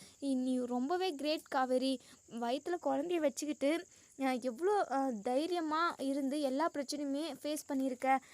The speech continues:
அப்படின்னு சொல்லிட்டு நம்ம காவேரி கிட்ட பேசிக்கிட்டு இருக்காங்க. இப்படியே ரெண்டு பேரும் பேசிக்கிட்டு இருக்காங்க. மறுநாள் காலையில இங்க நம்ம விஜய் வந்து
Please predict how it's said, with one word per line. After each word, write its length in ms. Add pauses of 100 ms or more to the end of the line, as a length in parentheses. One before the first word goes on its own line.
(200)
அப்படின்னு 260
சொல்லிட்டு 400
நம்ம 280
காவேரி 420
கிட்ட 260
பேசிக்கிட்டு 480
இருக்காங்க. 440
இப்படியே 360
ரெண்டு 180
பேரும் 160
பேசிக்கிட்டு 400
இருக்காங்க. 380
மறுநாள் 340
காலையில 480
இங்க 220
நம்ம 200
விஜய் 240
வந்து 420